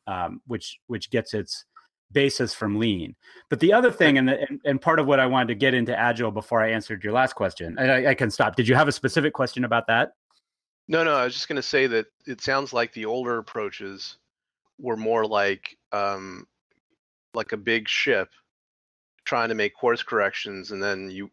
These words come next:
Speaker 2: weren't even sure about how to change the direction in which your big ship is moving, and it's hard to do. And these
Speaker 1: Yeah.
Speaker 2: newer, newer approaches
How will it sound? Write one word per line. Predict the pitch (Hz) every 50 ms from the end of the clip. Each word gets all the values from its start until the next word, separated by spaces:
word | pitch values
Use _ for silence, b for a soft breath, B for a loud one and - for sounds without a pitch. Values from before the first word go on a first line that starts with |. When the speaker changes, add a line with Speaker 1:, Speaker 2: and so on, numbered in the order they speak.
| _
Speaker 2:
weren't | 117 110 110 113 110 104
even | 101 98 95
sure | 92 - - 117 104 101
about | 95 98 92 90 90 - - _ _ _ _ _ _ _ _ _
how | - 101 104
to | 98
change | 92 - - - 107 98 101 98 95 92 92 - - - _ _ _
the | 95
direction | 95 95 95 95 101 - - - 98
in | 92
which | 95 92 - -
your | 98 92 87 - - _ -
big | 110 98 87
ship | - - - 113 95 -
is | - 87 80
moving, | 98 101 104 110 104 95 92 90 90 - _ _ _ _ _ _ _ _
and | 113 110
it's | 107 101 -
hard | 135 123 120 113
to | 101 98
do. | 101 117 117 98 82 - - _ _ _ _ _ _ _ _ _ _ -
And | 104 113 160
these | 185
Speaker 1:
Yeah. | 185 170 156 131
Speaker 2:
newer, | 139 139 127 123 113
newer | 110 127 143 151 156 131 120
approaches | 110 - - 107 101 - - 104 101 98 - - -